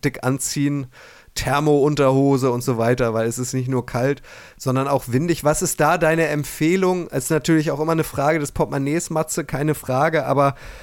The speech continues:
gibt es so einen speziellen Block, wo du sagen würdest, ähm, versucht mal da ein Ticket zu bekommen, weil ihr seid, ähm,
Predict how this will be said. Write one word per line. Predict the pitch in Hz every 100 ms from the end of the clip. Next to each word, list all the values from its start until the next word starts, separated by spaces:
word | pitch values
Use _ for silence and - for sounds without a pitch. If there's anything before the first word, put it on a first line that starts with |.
| - - - -
gibt | 139 -
es | 165
so | 175
einen | 165
speziellen | - 170 - - 147 170 180 139
Block, | 139 139 160 196 - 151
wo | 147 151
du | 151
sagen | 127 143 156 156
würdest, | 151 156 151 - -
ähm, | 139 143 143
versucht | - 147 175 -
mal | 165 156
da | 151 143
ein | 165 170
Ticket | 185 180 -
zu | -
bekommen, | 160 151 - 160 175 147
weil | 143 143
ihr | 143
seid, | 123 135 147 151 - 156
ähm, | 143 139